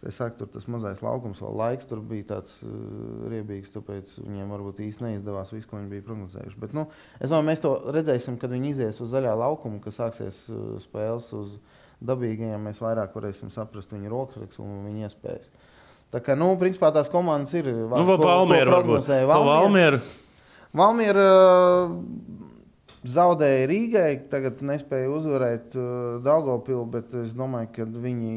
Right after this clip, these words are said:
Speaker 1: būs
Speaker 2: Viņi
Speaker 1: noteikti
Speaker 2: spēcīgi, ja?
Speaker 1: Viņi spēcīgi, viņi arī noteikti cīnīsies par čempionu titulu.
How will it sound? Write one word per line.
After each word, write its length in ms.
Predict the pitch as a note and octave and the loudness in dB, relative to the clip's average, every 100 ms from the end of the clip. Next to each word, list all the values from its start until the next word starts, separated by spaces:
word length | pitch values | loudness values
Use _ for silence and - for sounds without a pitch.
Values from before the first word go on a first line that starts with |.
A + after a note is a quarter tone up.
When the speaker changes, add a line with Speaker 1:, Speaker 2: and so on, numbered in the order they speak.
| A2 | -6
Speaker 1:
būs 240 | B2 B2+ | -4 0
Speaker 2:
Viņi 160 | C#3+ C3 | 2 2
Speaker 1:
noteikti 80 | - | 4
Speaker 2:
spēcīgi, 480 | C3+ - G#2 F#2 | 4 4 0 0
ja? 60 | A2 | -2
Speaker 1:
Viņi 240 | C3+ D3 C3+ | 0 0 0
spēcīgi, 500 | C#3+ G3+ G3+ C#3+ C3 | 0 0 0 -2 -2
viņi 220 | C3+ C#3 | -2 -2
arī 100 | C3+ | -2
noteikti 400 | B2 C3+ A#2 A2 | -4 -4 -6 -6
cīnīsies 400 | B2+ A#2 G#2+ A2 | -6 -6 -6 -10
par 120 | G#2 G#2+ | -10 -10
čempionu 360 | A2+ A2 G2+ | -8 -8 -10
titulu. 480 | A2 A2 G#2+ G#2 | -10 -10 -10 -10